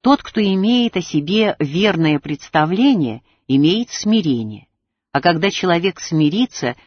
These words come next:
обязательно придёт благодать Божия. Человек, совершающий работу, необходимую для познания себя, похож на того, кто глубоко вкапывается в землю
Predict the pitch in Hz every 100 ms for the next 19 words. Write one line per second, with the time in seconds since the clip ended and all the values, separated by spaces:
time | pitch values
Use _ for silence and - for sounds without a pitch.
0 | _ 160 147 143 131 190 247 240 214 -
1 | 127 120 160 170 147 135 135 123 117 107
2 | - 107 107 - _ _ _ _ _ _
3 | _ _ - - 165 233 294 - 202 196
4 | - 247 226 - 196 160 139 175 247 -
5 | 131 - _ 160 185 - - 175 160 240
6 | 240 202 156 160 165 151 151 196 196 175
7 | 143 - 139 226 277 - _ _ _ 190
8 | - 320 - 262 - 214 233 320 - -
9 | _ - 202 180 196 185 196 - 330 320
10 | - - 262 262 247 220 214 - 202 180
11 | 147 147 160 135 127 117